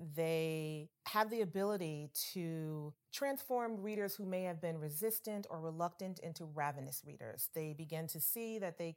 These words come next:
can move through pages more quickly, that reading a book doesn't have to take a month or two months or three months, that they can actually finish a book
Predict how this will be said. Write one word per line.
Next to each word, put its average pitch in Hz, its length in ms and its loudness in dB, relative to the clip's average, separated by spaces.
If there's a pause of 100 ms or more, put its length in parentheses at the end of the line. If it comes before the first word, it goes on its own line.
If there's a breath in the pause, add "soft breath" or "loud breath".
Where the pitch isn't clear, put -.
can 156 320 -4 (320 loud breath)
move 202 300 2
through 196 120 -2
pages 170 480 -4
more 156 180 -4
quickly, 156 580 -10 (180)
that 160 180 4
reading 196 280 4
a 180 40 4
book 175 280 4
doesn't 165 260 2
have 156 320 0
to 165 100 -2
take 156 520 0 (180)
a 175 80 4
month 156 420 4 (100)
or 165 120 0
two - 160 -4
months 156 260 0
or 147 100 -4
three 151 220 -2
months, 139 460 -4
that 160 260 2
they 180 140 0
can 180 160 -4
actually 226 400 0
finish 262 300 -2
a 170 60 -2
book 127 200 -4